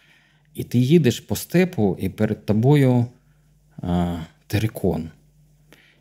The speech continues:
І це чітко «Зв'язні врата». Ну, от фільм «Зв'язні врата», оце ти бачиш,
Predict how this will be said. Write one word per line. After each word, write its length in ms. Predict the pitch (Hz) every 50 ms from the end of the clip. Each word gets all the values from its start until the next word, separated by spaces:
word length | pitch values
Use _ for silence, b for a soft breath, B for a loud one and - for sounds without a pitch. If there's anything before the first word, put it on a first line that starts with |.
| b _ -
І 100 | - 101
це 600 | 98 - - - 160 160 165 160 151 139 - - - _ _ _ _ _ -
чітко 460 | - - 139 165 160 165 - 123 90
«Зв'язні 460 | 82 101 104 117 107 92 107 110 107
врата». 500 | 101 104 107 101 104 - 80 78 78 - - _ _ _ _ _ _ _ _ _ _ _ B B B B B B B B - - - - -
Ну, 140 | - 110 110
от 120 | 104 -
фільм 340 | - - - 147 139 117 92
«Зв'язні 460 | 85 90 101 120 127 117 - 113 107
врата», 380 | 98 87 92 104 - - 180 175
оце 500 | 139 113 - - - - - 101 98 98 95 B B B B B B B B B - - -
ти 100 | - 107
бачиш, 720 | 95 101 131 151 151 - 113 101 - - - - -